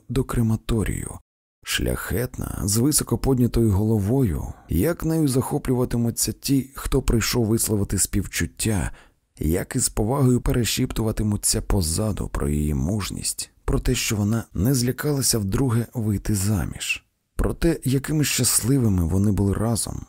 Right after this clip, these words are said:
і яким коротким виявилося те щастя. Це жахлива втрата, справжня трагедія. Вона знову здобула б свій колишній статус,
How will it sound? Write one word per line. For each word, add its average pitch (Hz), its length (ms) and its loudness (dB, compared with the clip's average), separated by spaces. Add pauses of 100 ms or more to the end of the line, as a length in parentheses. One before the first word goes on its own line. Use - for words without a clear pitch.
(160)
і 147 100 0
яким 135 360 0
коротким 110 880 -2
виявилося 78 680 -2 (220)
те 62 160 -4
щастя. - 680 -2 (800)
Це 107 260 -4 (120)
жахлива 110 680 0
втрата, - 680 -6 (220)
справжня 117 760 0
трагедія. 107 840 0 (480)
Вона 123 360 2
знову 143 480 4
здобула 123 560 2
б - 160 -2
свій 127 400 2
колишній 123 640 0
статус, - 720 -2